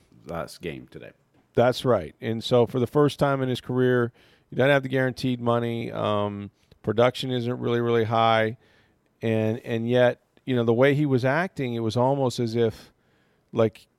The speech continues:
Speaker 2: he really believed this, that he's played perhaps his last game in a Bucs uniform. I tend to think that no matter who you bring in as a head coach,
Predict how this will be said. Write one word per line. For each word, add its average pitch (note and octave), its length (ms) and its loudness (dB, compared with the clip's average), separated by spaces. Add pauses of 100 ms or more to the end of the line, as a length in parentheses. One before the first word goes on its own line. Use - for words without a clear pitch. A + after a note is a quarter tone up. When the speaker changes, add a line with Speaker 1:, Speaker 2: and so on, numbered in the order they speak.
Speaker 2:
he A#2+ 220 0
really B2+ 260 6
believed A#2+ 460 2
this, A2 260 0
that G#2 180 0
he's A#2 180 -2
played A#2 400 0
perhaps A2 420 0
his G#2+ 120 -6
last G#2 340 0
game A2+ 260 -4
in G#2+ 80 -2
a G2+ 40 -2
Bucs G#2 280 0
uniform. C3 340 -2 (320)
I A3 200 2
tend F3 260 0
to B2 80 0
think B2 320 -4
that A2+ 160 2
no A#2+ 80 -4
matter A#2+ 280 2
who C#3 120 2
you C3+ 160 -2
bring A2+ 220 -2
in G#2+ 120 0
as G2 100 -2
a G#2 60 0
head A2 240 -2
coach, C3 460 0